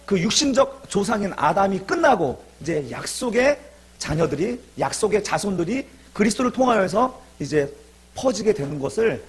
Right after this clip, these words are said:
상징적으로 보여준 사건이 바로 십자가 사건인 것입니다.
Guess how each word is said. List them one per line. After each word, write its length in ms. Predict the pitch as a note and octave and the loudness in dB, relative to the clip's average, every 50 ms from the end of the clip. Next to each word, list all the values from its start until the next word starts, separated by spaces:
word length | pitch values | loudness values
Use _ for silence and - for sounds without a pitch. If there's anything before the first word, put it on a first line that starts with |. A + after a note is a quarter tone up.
| - | -18
상징적으로 560 | - - A#3+ B3 A3+ A#3 A3 G#3 G3 F#3+ F#3+ F#3+ | -12 -6 -4 -4 -2 -2 -2 0 0 0 0 0
보여준 340 | - D3+ C#3+ C#3 D3 D3 | -2 -4 -4 -4 -6 -8
사건이 440 | C#3+ E3 D#3 - - D3 D3+ D#3+ D3 | -8 -8 -8 -6 -6 -6 -6 -6 -6
바로 420 | A#2+ A2+ A2+ B2+ F3 A#3+ B3+ B3 - - - - - - - | -6 -6 -4 -4 -2 -2 -4 -4 -8 -18 -20 -20 -20 -16 -12
십자가 480 | - - - - - A#3 G3+ F#3 E3+ D#3+ | -12 -12 -10 -6 -4 -4 -4 -4 -6 -6
사건인 360 | D#3+ - - - C#3+ C3+ A#2 | -8 -8 -8 -6 -6 -6 -6
것입니다. 360 | G#2+ - - G2+ F#2+ F2 F#2 | -6 -8 -8 -10 -10 -10 -12